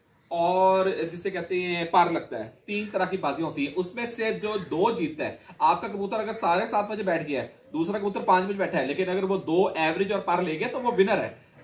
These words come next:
इस, इस पैटर्न से मैंने बाजियां खेली हैं। कभी ये नहीं किया कि आखिरी किसका बैठता है, ये नहीं कभी किया अभी। ले जी, आपको मैंने बताया कि जी सोलह अगर मैंने जीती हैं, मैंने toughest बाजियां, मैंने बताया जो हमारे competitor जबरदस्त किस्म के थे,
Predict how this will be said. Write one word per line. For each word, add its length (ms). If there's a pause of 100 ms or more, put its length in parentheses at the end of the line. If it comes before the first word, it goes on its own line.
इस, 460
इस 140
पैटर्न 400
से 100
मैंने 160
बाजियां 360
खेली 260
हैं। 80
कभी 180
ये 140
नहीं 120
किया 160 (360)
कि 60
आखिरी 460
किसका 220
बैठता 280
है, 120
ये 60
नहीं 100
कभी 160
किया 220
अभी। 140 (800)
ले 280
जी, 240
आपको 340
मैंने 140
बताया 360
कि 200
जी 160
सोलह 320
अगर 400
मैंने 160
जीती 380
हैं, 140
मैंने 180
toughest 640
बाजियां, 400
मैंने 180
बताया 300
जो 120
हमारे 380
competitor 640
जबरदस्त 680
किस्म 200
के 80
थे, 180